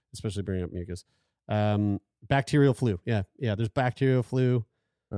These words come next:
Speaker 2: okay.
Speaker 1: Uh,
Speaker 2: Interesting.
Speaker 1: there's viral flu.
Speaker 2: All right. I mean, I guess that's not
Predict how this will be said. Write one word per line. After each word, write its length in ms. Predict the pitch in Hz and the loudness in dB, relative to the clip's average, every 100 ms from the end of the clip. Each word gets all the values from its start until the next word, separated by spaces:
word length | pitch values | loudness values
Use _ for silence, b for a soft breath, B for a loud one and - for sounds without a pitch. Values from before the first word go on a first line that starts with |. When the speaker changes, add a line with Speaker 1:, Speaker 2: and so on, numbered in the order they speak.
| 98 | -6
Speaker 2:
okay. 140 | - | -4
Speaker 1:
Uh, 340 | 101 107 104 104 | -2 0 2 0
Speaker 2:
Interesting. 240 | 101 104 | 0 0
Speaker 1:
there's 160 | 101 - | 0 -2
viral 360 | 104 101 104 | -2 2 0
flu. 400 | 101 107 104 101 101 - _ _ | -2 -2 0 0 -2 -10 _ _
Speaker 2:
All 80 | 113 | -4
right. 140 | 92 - | -4 -4
I 60 | |
mean, 240 | 95 95 90 | -6 -6 -6
I 60 | |
guess 180 | 92 98 | -6 -8
that's 180 | 92 - | -8 -8
not 180 | 92 | -8